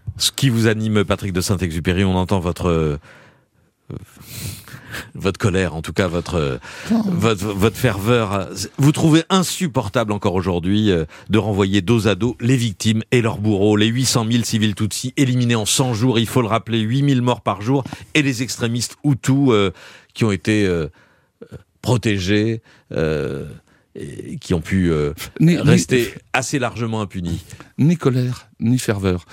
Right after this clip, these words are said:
Speaker 2: Je vais vous dire, hein, ce, ce matin, non, non, euh, vous, vous rigolez, mais, mais je, je peux
Speaker 1: Non,
Speaker 2: pas être
Speaker 1: je,
Speaker 2: plus
Speaker 1: je rigole
Speaker 2: sincère.
Speaker 1: pas parce que j'ai lu
Speaker 2: Vous
Speaker 1: tout,
Speaker 2: souriez,
Speaker 1: j'ai lu
Speaker 2: vous.
Speaker 1: vos autres
Speaker 2: Mais,
Speaker 1: livres et
Speaker 2: mais
Speaker 1: je,
Speaker 2: je
Speaker 1: et je, je, je connais votre,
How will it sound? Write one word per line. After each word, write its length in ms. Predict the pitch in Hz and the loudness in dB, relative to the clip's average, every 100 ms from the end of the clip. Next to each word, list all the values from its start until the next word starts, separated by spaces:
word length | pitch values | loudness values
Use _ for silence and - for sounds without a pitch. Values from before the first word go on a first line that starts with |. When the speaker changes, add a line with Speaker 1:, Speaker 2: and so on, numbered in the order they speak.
| - - - _ - | -20 -20 -20 _ -6
Speaker 2:
Je 100 | 143 | -2
vais 20 | |
vous 60 | 143 | 0
dire, 220 | 147 147 | 0 0
hein, 80 | 127 | 0
ce, 100 | - - - | -4 -10 -10
ce 140 | - | 0
matin, 280 | 139 - 147 - | 0 0 -6 -2
non, 160 | 113 151 | 0 2
non, 200 | 156 143 | 0 -2
euh, 100 | 127 | -2
vous, 380 | 120 113 120 - | -2 -2 -2 -2
vous 140 | 110 | 0
rigolez, 320 | 135 131 139 139 | 0 2 2 2
mais, 180 | 123 - | 2 2
mais 200 | 113 - | 0 0
je, 160 | 107 - | -4 -6
je 80 | - | -2
peux 100 | 139 | 0
Speaker 1:
Non, 80 | 104 | 2
Speaker 2:
pas 60 | |
être 80 | 95 | 2
Speaker 1:
je, 60 | 87 | 0
Speaker 2:
plus 100 | 107 | 0
Speaker 1:
je 100 | - | 2
rigole 140 | 120 | 4
Speaker 2:
sincère. 100 | 123 | 4
Speaker 1:
pas 100 | 139 | 2
parce 160 | 123 110 | -2 -4
que 80 | |
j'ai 120 | 117 117 | 0 2
lu 140 | 120 | 2
Speaker 2:
Vous 60 | 127 | 4
Speaker 1:
tout, 20 | |
Speaker 2:
souriez, 320 | 160 202 151 147 | 4 4 4 6
Speaker 1:
j'ai 120 | 131 | 4
lu 80 | 131 | 4
Speaker 2:
vous. 80 | 123 | 2
Speaker 1:
vos 80 | 117 | 2
autres 160 | 131 135 | 4 4
Speaker 2:
Mais, 80 | 135 | 4
Speaker 1:
livres 300 | 143 113 120 | 2 0 0
et 260 | 117 110 | 0 2
Speaker 2:
mais 80 | 143 | 4
Speaker 1:
je, 240 | 107 107 82 | 4 2 0
Speaker 2:
je 40 | 104 | -2
Speaker 1:
et 40 | |
je, 240 | 101 104 | 0 -2
je, 220 | 92 104 98 | -2 -2 0
je 120 | 92 | 0
connais 240 | 98 101 | 0 0
votre, 200 | 92 87 | 0 -4